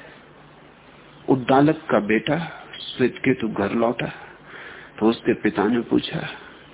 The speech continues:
"तू क्या-क्या जानकर लौटा है?" तो उसने कहा, "सब जानकर लौटा हूं, ज्योतिष, गणित, व्याकरण, भाषा, भूगोल, इतिहास, पुराण, वेद,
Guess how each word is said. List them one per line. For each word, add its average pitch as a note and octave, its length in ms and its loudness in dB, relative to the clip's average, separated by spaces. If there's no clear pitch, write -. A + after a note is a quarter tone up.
"तू B2 80 4
क्या-क्या G#2+ 440 0
जानकर B2+ 440 2
लौटा A2 320 0
है?" - 140 -10
तो - 40 0
उसने E3+ 240 4
कहा, D3+ 140 0
"सब G3+ 340 -4
जानकर G#2 400 -2
लौटा G2+ 300 -2
हूं, - 100 -4
ज्योतिष, A2 360 0
गणित, A2+ 340 4
व्याकरण, A2+ 500 2
भाषा, - 640 -6
भूगोल, A#2 520 2
इतिहास, G#2+ 680 -2
पुराण, A#2+ 320 4
वेद, A#2+ 420 10